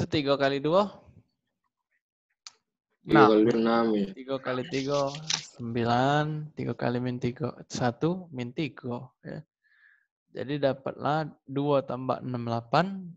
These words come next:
Speaker 1: min empat tambah sembilan, lima, enam kurang tiga, tiga, ya tak? Nah, inilah delapan, lima, tiga adalah vektor dari jumlah untuk dua U plus tiga V ini, Weh.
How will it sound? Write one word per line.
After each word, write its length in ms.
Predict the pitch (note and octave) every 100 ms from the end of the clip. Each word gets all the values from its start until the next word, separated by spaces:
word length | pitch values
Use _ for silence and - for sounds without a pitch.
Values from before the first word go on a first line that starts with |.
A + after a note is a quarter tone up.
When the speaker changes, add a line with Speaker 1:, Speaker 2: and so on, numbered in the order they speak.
| -
Speaker 1:
min 320 | C3 C3+ C3
empat 220 | A#2 -
tambah 220 | B2 B2 A#2+
sembilan, 400 | - C3 B2 A#2+
lima, 460 | A#2+ C#3 E3+ G3+ -
enam 240 | B2 B2 B2
kurang 300 | B2+ B2 A#2+
tiga, 400 | B2 C3+ F3 F#3+ E3 _ _ _ B2
tiga, 420 | A2 A#2+ A#2 A2+ C3
ya 160 | C#3
tak? 60 | - _ _ _ _ _ -
Nah, 120 | C#3+ A#2+
inilah 460 | C#3+ F#3 F3+ C3 - - _ _
delapan, 400 | C3 B2+ E3 D3+
lima, 220 | C#3+ C#3
tiga 380 | C3 B2 D3+ D3+
adalah 320 | A#2+ B2 D#3+ -
vektor 400 | A2+ - C#3+ B2
dari 300 | A#2+ E3 - _ _ _ _ _ _ _ -
jumlah 800 | D3 C3+ D3+ C3+ A#2 B2+ - -
untuk 600 | B2+ A#2+ - D#3+ - _ _ _ _ _ _ _ _ _ _
dua 440 | B2+ C3+ B2+ A#2+ -
U 400 | C#3 F3+ A3+ G#3+ _ _ _ _ _ _ _
plus 240 | D3+ E3 -
tiga 280 | B2+ C#3 E3
V 360 | E3 C#3 B2
ini, 80 | B2
Weh. 160 | D#3